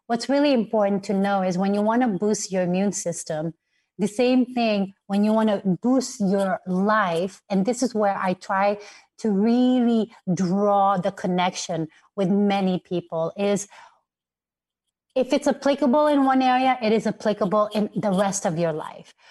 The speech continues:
So when you're boosting your immune system, you're also boosting your, your life. So th-, in this case, you physically,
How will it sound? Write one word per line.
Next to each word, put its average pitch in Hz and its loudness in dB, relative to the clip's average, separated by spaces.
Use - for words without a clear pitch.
So 247 0
when 240 4
you're 269 2
boosting 233 0
your 202 0
immune 202 0
system, 190 -4
you're 240 -2
also 240 0
boosting 240 0
your, 196 0
your 196 0
life. 196 -2
So 254 0
th-, 262 -8
in 240 2
this 339 0
case, 220 -2
you 220 2
physically, 233 -2